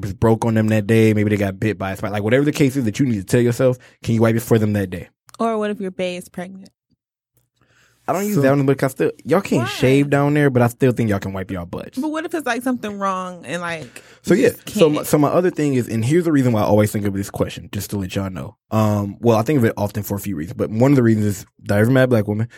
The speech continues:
Speaker 1: Everybody remembers at the end when she's mad at Charles, she's gotta do everything for
Speaker 2: Mm-hmm.
Speaker 1: him and stuff like that. So I always just think, and I think about this even in serious situations and not, like, as goofy, is,
Speaker 2: Mm-hmm.
Speaker 1: like, if something happened to you, and let's, and I always use, like, thirty days. Let's say you will recover from whatever it is, but let's say for thirty days straight,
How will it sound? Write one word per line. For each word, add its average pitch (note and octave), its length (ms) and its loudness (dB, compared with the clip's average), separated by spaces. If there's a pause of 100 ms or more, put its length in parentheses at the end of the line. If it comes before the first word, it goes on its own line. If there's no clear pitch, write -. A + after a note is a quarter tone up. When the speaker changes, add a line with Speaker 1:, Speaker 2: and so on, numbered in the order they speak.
(120)
Speaker 1:
Everybody G#2+ 180 2
remembers A2 220 2
at A2+ 60 2
the C3+ 120 -2
end G#2 320 2
when G#2 140 0
she's G#2+ 220 -4
mad G2+ 220 0
at G#2 80 -2
Charles, G#2 380 2
she's G#2+ 100 -8
gotta G#2 160 0
do G#2 100 -2
everything G2+ 380 -2
for G#2 120 2
Speaker 2:
Mm-hmm. G2+ 100 2
Speaker 1:
him G2 80 -2
and G2 60 -6
stuff G2+ 180 -4
like G#2 180 -4
that. F2+ 260 -14 (300)
So - 160 2
I A2+ 60 4
always D3+ 280 2
just A2+ 240 0
think, C#3 240 4
and G2 140 -2
I G#2 220 -2
think B2+ 180 0
about A2+ 120 4
this G#2 80 0
even G#2 160 2
in F#2+ 40 -4
serious C3+ 340 2
situations G2+ 480 -4
and G#2 100 -2
not, G2+ 180 -4
like, F#2+ 200 -4
as F#2+ 220 -4
goofy, A2 440 2
is, G#2 300 0
Speaker 2:
Mm-hmm. G2 100 -8 (200)
Speaker 1:
like, G#2 300 2
if G#2 100 0
something D3+ 300 0
happened A2+ 480 0
to A2+ 100 -2
you, G#2 240 4
and G#2+ 100 4
let's, C3 160 4
and A#2 140 0
I A#2+ 40 4
always B2 180 4
use, A2 100 2
like, G2+ 220 -2
thirty G#2+ 200 2
days. F#2 240 -4
Let's A2 120 0
say A#2+ 80 6
you A2 160 4
will G#2+ 220 4
recover G#2 340 0
from G2 160 -8
whatever G2 260 -4
it F#2+ 60 -4
is, F2 180 -8
but G#2 100 -8
let's A2 140 0
say D3 140 0
for C3 100 -4
thirty A2+ 280 -2
days G#2+ 200 0
straight, D3 400 0